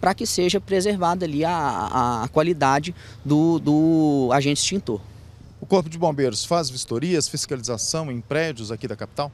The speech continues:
Speaker 1: Certamente, né? Nós, todos os quartéis possuem equipes especializadas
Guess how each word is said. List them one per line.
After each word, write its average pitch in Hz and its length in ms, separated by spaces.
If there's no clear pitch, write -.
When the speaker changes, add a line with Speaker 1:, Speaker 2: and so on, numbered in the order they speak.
Speaker 1:
Certamente, 156 920
né? 156 260
Nós, 135 300
todos 214 340
os 208 100
quartéis 151 640
possuem 214 580
equipes 233 480
especializadas 131 1000